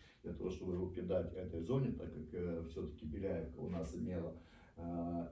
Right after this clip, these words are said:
лінійну планувальну структуру, це не зовсім, е, ну,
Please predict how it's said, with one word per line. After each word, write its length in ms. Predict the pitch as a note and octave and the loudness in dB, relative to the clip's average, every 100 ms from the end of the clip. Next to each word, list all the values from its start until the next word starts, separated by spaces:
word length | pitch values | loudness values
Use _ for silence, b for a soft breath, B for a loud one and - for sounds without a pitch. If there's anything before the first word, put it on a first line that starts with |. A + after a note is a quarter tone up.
| G2+ | -2
лінійну 600 | G2+ A2 B2+ D3+ B2 G#2 | 4 8 8 8 6 4
планувальну 640 | G2 G2+ G2 F2+ F2+ E2+ | 4 2 2 2 2 0
структуру, 520 | - - - F2+ F2 E2 | -2 -4 -6 -6 -6 -4
це 380 | F#2 F2+ F2+ F2 E2 D#2 D2 - - - - - | -2 0 0 0 -2 -4 -6 -10 -16 -20 -18 -6
не 300 | - A#2+ A2 | 2 4 6
зовсім, 540 | A#2 G2+ F2+ - E2+ | 4 2 2 -2 -2
е, 280 | E2 D#2+ D#2 D#2+ F2+ | -2 -2 -4 -4 -2
ну, 640 | F#2 E2+ D#2+ F2+ F2+ D#2 | -2 -2 -4 -4 -2 -4